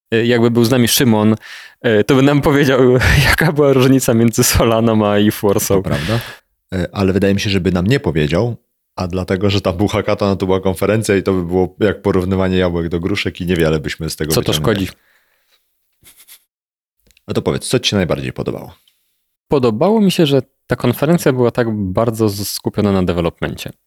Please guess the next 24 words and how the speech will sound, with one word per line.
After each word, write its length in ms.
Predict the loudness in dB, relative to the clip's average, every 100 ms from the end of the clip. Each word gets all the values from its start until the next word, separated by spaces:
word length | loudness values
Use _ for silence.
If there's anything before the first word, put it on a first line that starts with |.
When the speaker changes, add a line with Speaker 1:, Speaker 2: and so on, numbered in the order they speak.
| _
Speaker 1:
To 100 | -4
znaczy, 420 | -2 0 0 0 -4
tam 220 | -2 0
były 220 | 2 0
takie, 600 | 0 -6 -2 0 2 0 -4 -6
wiesz, 280 | -4 -4 -2
firmy, 280 | 0 2
protokoły 420 | -2 -4 -4 0 0
i 40 |
tak 140 | -2
dalej. 280 | -2 0 -2 -4 -14 _ _ _ _ _ 0
Ona 200 | 2 2
była 180 | 2
mega 240 | 2 2 -2
skupiona 380 | -4 -6 -2 -2
na 120 | -2
developmencie, 720 | -2 -4 -6 -4 -6 -4 -4
na 180 | -2 -4
takich 460 | -6 -6 -6 -6
fundamentalnych, 1080 | -2 0 2 2 0 0 0 2 0 -2 -8 -4
em, 540 | -4 -2 -2 -2 -4 -8 _ _ _ _ _ _ _ _ _
jakby 160 | -6 -6
to 80 |
powiedzieć, 460 | -4 -4 -4 -10 -14